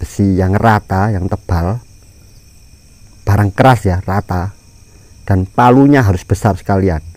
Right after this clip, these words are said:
palunya harus besar sekalian. Jadi saya sempat mukul langsung di sini, ya ini bisa rusak ya teman-teman. Terus baru setelah berapa pukulan dan hasilnya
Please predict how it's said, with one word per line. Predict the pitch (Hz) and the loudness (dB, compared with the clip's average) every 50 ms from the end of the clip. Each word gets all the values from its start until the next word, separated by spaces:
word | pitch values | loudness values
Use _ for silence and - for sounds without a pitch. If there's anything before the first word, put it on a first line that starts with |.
| - - | -20 -10
palunya | - 92 101 107 113 113 107 92 | -6 -2 0 0 2 2 0 0
harus | 85 - | -2 -4
besar | - 90 92 92 85 | -6 -6 -6 -6 -8
sekalian. | - - - 87 82 82 78 73 - - - - - - - - - - - - - - | -8 -8 -8 -6 -6 -6 -6 -8 -10 -14 -20 -20 -20 -20 -20 -20 -20 -20 -20 -20 -20 -16
Jadi | - - 101 | -10 -10 -8
saya | - - 107 - | -4 -4 -4 -2
sempat | - 104 98 104 104 - | -2 -2 0 0 0 0
mukul | 107 107 101 - - 113 110 104 107 107 110 | 0 -2 -2 0 2 4 4 6 4 4 2
langsung | - 107 110 101 98 120 117 107 | 0 0 0 0 2 2 2 2
di | 101 95 | 2 0
sini, | - - 107 117 131 139 120 | 0 0 0 0 0 0 -2
ya | 92 85 | -4 -4
ini | 90 104 120 131 | -4 -4 -6 -8
bisa | - - 101 - - 92 90 92 | -8 -10 -12 -10 -8 -6 -4 -4
rusak | 95 98 - - 117 101 | -4 -6 -4 -4 -4 -4
ya | 98 90 | -2 -4
teman-teman. | 85 90 87 85 90 101 98 - - - - - - - - - - | -2 -4 -4 -4 -6 -8 -10 -12 -20 -20 -20 -20 -20 -20 -20 -16 -10
Terus | - - - - - | -10 -10 -10 -10 -8
baru | - 85 85 95 101 101 95 92 - - - | -6 -6 -2 -2 -2 -2 -2 -6 -8 -14 -20
setelah | - - 95 95 95 | -14 -10 -8 -8 -8
berapa | - - - 90 98 92 | -8 -8 -8 -6 -6 -8
pukulan | - - - 104 107 110 110 104 | -10 -4 0 2 2 2 2 0
dan | 92 90 | 0 0
hasilnya | 90 95 92 - - 95 90 107 113 123 139 139 | 0 0 -2 0 -2 -2 0 0 0 -2 -2 -6